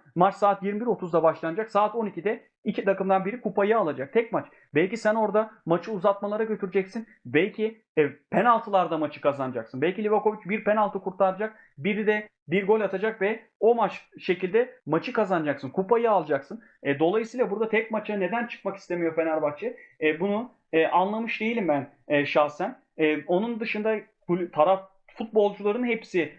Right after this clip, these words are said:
maça çıkmak istiyorlar, mücadele etmek istiyorlar. Fenerbahçe takımı mücadeleden kaçmaz. Tepki koymak istiyorsun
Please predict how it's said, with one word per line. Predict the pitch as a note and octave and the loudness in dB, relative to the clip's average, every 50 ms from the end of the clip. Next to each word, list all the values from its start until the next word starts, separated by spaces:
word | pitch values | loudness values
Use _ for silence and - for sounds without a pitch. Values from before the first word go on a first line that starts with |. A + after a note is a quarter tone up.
| _ - | _ -2
maça | D3 D#3 D#3 D#3 E3 D#3 | 0 0 0 0 -2 -6
çıkmak | - D#3+ - C#3+ C#3 C3+ - _ _ _ _ - | -6 -6 -2 -2 -2 -2 -4 _ _ _ _ -6
istiyorlar, | D3+ C3+ - - D#3+ D#3+ F3+ F#3+ | -6 -6 -4 0 0 2 2 0
mücadele | E3 C#3+ C#3+ C#3 E3 F3 F3+ F3+ G3+ A3 A3 | 0 -2 -2 2 4 4 4 2 2 2 0
etmek | G#3+ G#3+ E3+ E3 D3+ - - | 0 0 -4 -8 -8 -8 -12
istiyorlar. | D3+ - - - C#3 C3 - F3+ - - - _ _ | -16 -14 -8 -4 -2 0 0 0 -2 -4 -18 _ _
Fenerbahçe | - C#3+ E3 G3+ A3+ A3+ A#3 A3 - G#3+ | 0 2 4 4 2 2 2 0 -2 -2
takımı | - G3+ - G#3+ G#3 G#3+ | -4 -4 -4 -4 -4 -2
mücadeleden | G#3 G3 F3+ G#3 G3 G3 G3+ G3 G3+ F#3+ G#3 G3 F#3+ | -2 -2 2 2 2 2 0 -2 -4 -4 -4 -4 0
kaçmaz. | - G3 F#3+ - - G3+ G#3 - | 0 -2 0 0 -4 -6 -6 -4
Tepki | - E3+ E3+ - A#3+ | -2 -4 -4 -4 -4
koymak | A3 - G#3+ G#3 G#3+ G#3 - | -2 0 0 0 0 -4 -8
istiyorsun | - - - A3 A3 A3 - A3+ A#3 | -10 -12 -10 -8 -8 -8 -6 -8 -10